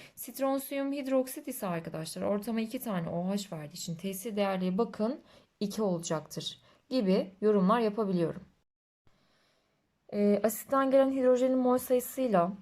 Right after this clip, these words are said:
bazdan gelen hidroksitin mol sayısı eşit olduğunu, ortamın nötr özellik gösterdiğini söyledik. E, ortamın nötr özellik göstermesini aslında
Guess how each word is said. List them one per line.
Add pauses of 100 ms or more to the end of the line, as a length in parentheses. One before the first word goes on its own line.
bazdan
gelen
hidroksitin
mol
sayısı
eşit
olduğunu,
ortamın
nötr
özellik
gösterdiğini
söyledik. (460)
E,
ortamın
nötr
özellik
göstermesini
aslında